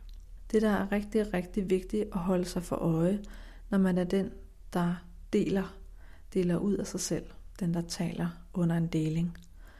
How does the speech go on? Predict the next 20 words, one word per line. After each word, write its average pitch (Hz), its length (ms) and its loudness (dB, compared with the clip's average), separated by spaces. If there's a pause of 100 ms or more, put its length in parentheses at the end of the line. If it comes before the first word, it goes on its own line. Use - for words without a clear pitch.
(800)
er, 202 300 6
at 208 160 0
man 196 300 4 (380)
for 202 360 -2
Guds 233 400 2
skyld - 360 0 (320)
kun 214 560 2 (360)
er 175 200 4 (160)
på 196 120 0
sin 175 340 0
egen 160 460 0 (300)
banehalvdel. 151 640 2 (2000)
Du 247 260 6 (1200)
er 196 100 6
et 180 120 2
ord, 196 280 4 (380)
der 196 80 2
kun 240 260 4
er 254 100 2
tilladt, 190 440 2